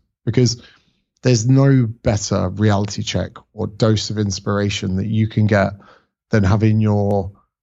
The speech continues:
ego realigned to reality. And I think that's such a rewarding thing.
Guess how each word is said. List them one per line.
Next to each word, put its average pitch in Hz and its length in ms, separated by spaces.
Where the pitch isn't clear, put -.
ego 127 400
realigned 104 760
to - 140
reality. 95 760
And 104 120
I 107 80
think 117 240
that's 101 200
such - 360
a 98 60
rewarding 95 440
thing. 95 320